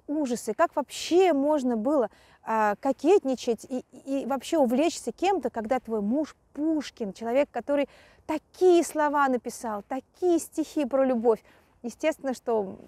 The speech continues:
<laughs> тогда не очень понимала, что писал-то он их другим женщинам, далеко не всегда своей жене Наталье Гончаровой, но всё равно, ам, гений Пушкина очень всегда для меня был таким тоже романтическим героем в определённом возрасте.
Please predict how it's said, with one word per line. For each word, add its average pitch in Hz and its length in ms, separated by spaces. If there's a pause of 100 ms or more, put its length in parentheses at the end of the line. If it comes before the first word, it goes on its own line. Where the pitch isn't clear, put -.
(160)
<laughs> - 680
тогда 226 300
не 233 120
очень 226 260
понимала, 269 500
что - 160
писал-то 233 420
он 202 60
их 190 100
другим 208 320
женщинам, 233 720
далеко 233 380
не 269 100
всегда 254 340
своей 247 300
жене 247 240
Наталье 220 380
Гончаровой, 240 600
но 220 120
всё - 180
равно, 294 340 (440)
ам, 233 600 (100)
гений 240 420
Пушкина 262 460
очень 226 440 (200)
всегда 226 300
для 226 120
меня 233 240
был 214 160
таким 220 320
тоже 208 460 (880)
романтическим 226 640
героем 196 440 (100)
в - 60
определённом 214 380
возрасте. 196 420